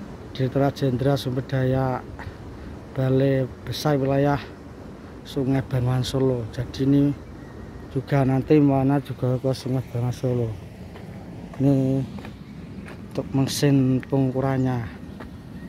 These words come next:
Ah. Ah, mesin pengukurannya gas. Nah, jadi enak sekali. Ke sana lagi.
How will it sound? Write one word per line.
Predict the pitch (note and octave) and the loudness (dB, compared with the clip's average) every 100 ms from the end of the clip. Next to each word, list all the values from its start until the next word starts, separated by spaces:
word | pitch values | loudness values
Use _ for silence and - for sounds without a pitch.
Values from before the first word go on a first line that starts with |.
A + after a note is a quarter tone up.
| - - - - | -14 -12 -10 -4
Ah. | B2+ A2+ A2+ - - - - - - - - - - - - - - - - C#3 | -2 -2 -6 -8 -12 -10 -10 -10 -12 -12 -12 -12 -12 -12 -12 -10 -10 -12 -8 -4
Ah, | A#2+ G#2 G2+ | -2 -2 -4
mesin | - A2+ | -4 -4
pengukurannya | - B2 A#2+ - B2 B2 B2 | -2 -2 -2 -2 -2 -2 -2
gas. | - B2 A#2 - - - - - - - - - - - - - - - - B2+ | -2 -2 -2 -6 -10 -10 -12 -12 -12 -12 -12 -12 -12 -12 -12 -12 -10 -10 -6 -4
Nah, | A#2 G#2+ - | -2 -4 -6
jadi | - B2 | -4 -2
enak | A#2+ A#2 A2+ | 0 -2 -6
sekali. | - - A#2+ A#2+ A#2 - - - - - - - - - - - - - - - - - - - - - - - - - - - - - - - - - - - - - - - - - - - - - | -6 -4 0 2 0 -2 -12 -14 -16 -14 -14 -14 -14 -14 -14 -14 -14 -14 -14 -14 -14 -14 -14 -14 -12 -12 -12 -14 -14 -12 -12 -12 -12 -14 -8 -6 -6 -8 -16 -16 -16 -14 -14 -14 -14 -14 -14 -14 -16 0
Ke | C#3+ C3 | 2 2
sana | C#3+ C3 B2 | 2 2 0
lagi. | B2 - C#3 B2+ | -4 -4 -2 0